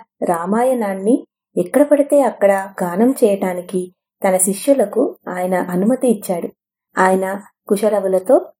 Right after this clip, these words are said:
"మీరెవరి బిడ్డలని ఎవరైనా అడిగితే వాల్మీకి శిష్యులమని చెప్పండి.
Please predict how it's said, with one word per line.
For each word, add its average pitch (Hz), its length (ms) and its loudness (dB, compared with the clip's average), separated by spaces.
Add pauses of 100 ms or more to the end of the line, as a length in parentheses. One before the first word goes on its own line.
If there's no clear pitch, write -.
(260)
"మీరెవరి 208 460 2
బిడ్డలని 196 680 0
ఎవరైనా 185 480 -2
అడిగితే 202 540 -2 (360)
వాల్మీకి 262 640 4
శిష్యులమని 214 580 0
చెప్పండి. 180 520 -8